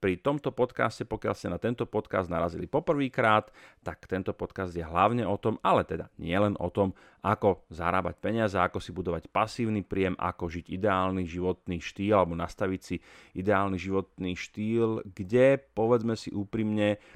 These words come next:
tá finančná zložka bude, bude veľmi dôležitá. V mnohých, alebo takmer všetkých predošlých dieloch som sa venoval, mm, rozličným modelom podnikania na internete, či už to bol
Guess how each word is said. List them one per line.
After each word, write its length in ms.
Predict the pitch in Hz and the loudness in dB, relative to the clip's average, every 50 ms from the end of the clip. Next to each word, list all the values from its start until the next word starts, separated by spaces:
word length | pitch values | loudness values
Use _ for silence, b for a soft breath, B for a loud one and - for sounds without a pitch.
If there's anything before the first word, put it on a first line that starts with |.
| B B B | B B B
tá 140 | - 104 90 | -10 -10 -10
finančná 960 | - - 120 123 123 120 120 117 - - 117 110 104 101 101 98 95 - - - 90 | -4 -2 0 0 2 2 0 -2 -4 -4 -2 2 2 4 4 4 2 0 -4 -8 -10
zložka 720 | 87 82 85 90 92 107 120 - - - - 98 95 - B B B B _ | -10 -4 0 4 4 4 4 2 -2 -2 0 0 0 0 B B B B _
bude, 320 | - 92 95 95 90 85 | -4 0 2 2 2 0
bude 240 | - 85 92 92 92 | 0 -4 -2 -2 -2
veľmi 400 | 87 90 98 101 107 110 107 101 | 0 0 0 2 2 2 0 0
dôležitá. 640 | 90 92 92 92 92 90 90 87 - - 80 - - _ _ _ - - - | 0 2 2 4 2 2 0 -2 -4 -6 -6 -6 -8 _ _ _ -14 -10 -2
V 400 | 95 98 101 98 98 98 95 92 87 - _ - | 2 4 6 6 6 6 4 2 -2 -8 _ -6
mnohých, 720 | 101 104 101 110 123 151 175 196 185 170 147 139 123 123 123 | -2 0 2 4 6 6 6 6 6 6 4 4 2 2 0
alebo 160 | 104 101 104 | 0 0 2
takmer 240 | - 104 104 110 101 | 0 0 0 -2 -4
všetkých 480 | - - - 175 175 - - 151 123 | -2 -2 -2 -2 -2 -4 -6 -6 -4
predošlých 560 | - - 143 117 131 123 - - 127 107 104 104 | -2 -4 -2 -2 -2 -4 -2 -4 -4 -6 -4 -2
dieloch 400 | 107 120 127 127 123 120 - - | 2 4 6 6 6 4 2 -2
som 160 | 120 117 110 | -6 -4 0
sa 160 | - 110 104 | 0 0 0
venoval, 640 | 110 117 120 120 113 110 107 101 101 101 98 98 B B B B B B - | 2 0 0 0 2 4 6 6 6 4 2 0 B B B B B B -10
mm, 320 | - 90 90 85 85 90 92 | -8 -6 -6 -4 -2 0 0
rozličným 480 | 104 113 120 131 123 - - - 110 | 0 0 0 -2 -4 -4 -4 -4 -2
modelom 560 | 101 98 98 101 113 120 120 127 117 110 107 | -2 0 2 2 2 4 4 4 2 2 0
podnikania 880 | - 110 104 98 107 107 - - 107 98 98 98 98 95 95 92 95 95 | -2 -4 -4 -2 -4 -6 -4 -4 -6 -4 -2 -2 -2 0 0 0 -2 -2
na 320 | 90 87 85 82 82 - | -4 -4 -6 -6 -8 -6
internete, 960 | - 110 123 127 - 139 131 131 131 127 123 - - 123 120 120 117 117 117 b b b b _ | -4 -4 -4 -2 -2 -2 0 0 0 -2 -2 0 2 4 4 6 4 2 0 b b b b _
či 160 | - - 104 | -6 -6 -6
už 160 | 95 - 101 | -4 -4 -4
to 20 | 80 | -2
bol 120 | 82 85 | -2 0